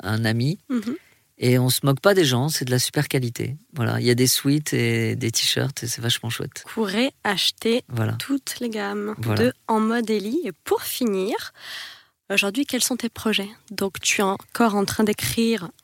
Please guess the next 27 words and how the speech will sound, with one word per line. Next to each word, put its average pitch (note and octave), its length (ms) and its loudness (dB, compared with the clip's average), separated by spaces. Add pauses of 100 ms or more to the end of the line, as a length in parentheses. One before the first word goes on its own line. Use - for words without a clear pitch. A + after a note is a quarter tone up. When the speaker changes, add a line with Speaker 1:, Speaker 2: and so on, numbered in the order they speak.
(120)
Speaker 1:
Alors, C3+ 360 2
Speaker 2:
ton F#3 280 -2 (460)
futur, - 880 -4 (240)
enfin, - 160 -12
ton G#3+ 160 6
livre A3 320 4
qui - 160 -2
va F3+ 80 0
sortir - 400 0
le F#3+ 60 6
Speaker 1:
non, G#3 120 6
Speaker 2:
six F#3+ 60 2
Speaker 1:
ça G3 100 4
y F3+ 100 6
est, D#3+ 160 4
Speaker 2:
octobre. - 140 0
Speaker 1:
le, C#3 80 4
le F#2+ 60 0
Speaker 2:
Il - 60 4
est - 80 8
Speaker 1:
livre F#3 160 6
Speaker 2:
fini ? E3+ 120 6
Speaker 1:
est E3+ 60 2
terminé. D#3 640 2
Speaker 2:
Voilà. D3+ 160 6
Speaker 1:
Oui, D3 120 6
oui, F3+ 60 -6